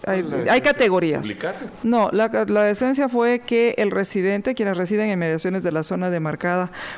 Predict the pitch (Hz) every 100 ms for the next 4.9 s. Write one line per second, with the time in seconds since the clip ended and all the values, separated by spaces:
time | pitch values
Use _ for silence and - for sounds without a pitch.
0 | - - 220 208 180 175 170 180 175 170
1 | 170 196 220 226 233 190 175 175 175 180
2 | - - 202 269 285 294 277 285 277 220
3 | 180 185 208 226 226 208 165 185 180 190
4 | 202 208 190 185 185 190 185 185